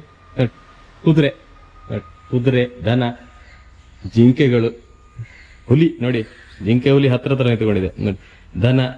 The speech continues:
ದನದ ಕರು ನೋಡಿ ಚೆನ್ನಾಗಿದೆ ನೋಡಿ, ನೋಡಿ ನವಿಲ್ ನೋಡಿ. ಹೇಳಿದಂತೆ ಇವರ ಒಂದು,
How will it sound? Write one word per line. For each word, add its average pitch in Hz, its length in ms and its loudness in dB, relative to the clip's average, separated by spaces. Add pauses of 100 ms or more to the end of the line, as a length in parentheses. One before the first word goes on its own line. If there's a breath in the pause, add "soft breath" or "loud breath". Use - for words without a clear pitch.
(100)
ದನದ 123 220 0
ಕರು 127 280 0
ನೋಡಿ 107 220 -4 (260)
ಚೆನ್ನಾಗಿದೆ 107 380 -2
ನೋಡಿ, 92 160 -8 (920)
ನೋಡಿ 92 180 -6 (420)
ನವಿಲ್ 139 380 2
ನೋಡಿ. 113 180 -6 (3500)
ಹೇಳಿದಂತೆ 127 460 2 (360)
ಇವರ 147 140 2
ಒಂದು, 165 300 2